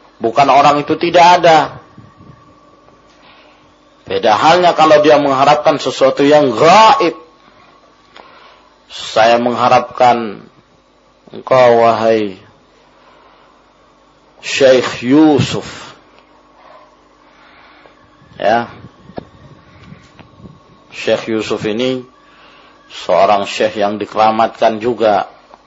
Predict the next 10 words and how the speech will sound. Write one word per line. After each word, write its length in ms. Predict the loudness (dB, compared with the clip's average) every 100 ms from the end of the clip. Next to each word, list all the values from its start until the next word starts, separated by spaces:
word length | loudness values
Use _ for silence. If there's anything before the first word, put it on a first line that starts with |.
| _ _ _ _ _ _ _ _ _ _ _ _ _ _ _ -20 _ _ _ _
di 80 | -20
Sulawesi. 720 | -14 -2 0 2 0 -6 -12 -16 _ _ _ _ _ _ _ _ _ _ _ _ _ _ _ _ _ _ _ _ _ _ _ -8
Konon 400 | -4 0 0 -2
ceritanya 720 | -6 -10 -2 -2 0 0 -2
punya 400 | -4 -8 -4 -6
kuburan 580 | -6 -6 -2 0 0 -4 -10
tiga. 480 | -8 -4 -6 -6 -16 _ _ _ _ _ _ _ -20 -20 _ _ _ _ _ _ -20 -20 -20 -20 -20 -20 _ _ -20
Satu 720 | -20 -12 -2 0 0 -2 -2
di 240 | -2 -6 -6
Makassar. 800 | -6 -4 -2 -2 0 0 0